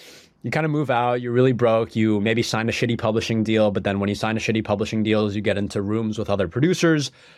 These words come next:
and you kind of inch your way in one fashion or another towards, like, a hit record, right? Like, you are, you are, uh, you, you either have a viral moment that you capitalize on, or you're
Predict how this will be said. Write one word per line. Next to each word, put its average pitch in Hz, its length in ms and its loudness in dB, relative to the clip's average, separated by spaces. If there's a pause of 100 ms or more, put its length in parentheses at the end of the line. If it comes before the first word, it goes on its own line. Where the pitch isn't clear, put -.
(100)
and 143 140 2
you 143 40 0
kind 156 220 -2
of 143 160 -2
inch 135 220 2
your 135 100 2
way 113 380 2 (160)
in 110 160 0
one 107 240 2
fashion 101 400 -2
or 98 80 0
another 95 280 0
towards, 92 220 -2
like, 87 140 -6
a 90 40 -8
hit 85 200 -6
record, - 320 -12 (100)
right? 90 200 -4
Like, 95 180 -6
you 107 160 2
are, 101 260 0 (600)
you 110 240 2
are, 104 260 4
uh, 98 300 2 (480)
you, 127 100 2
you 131 280 2
either 135 200 2
have 135 160 -2
a 123 60 -4
viral 131 280 0
moment 127 300 -4
that 123 80 -4
you 117 80 -2
capitalize 151 520 0
on, 180 200 -6
or 131 120 -2
you're 110 340 2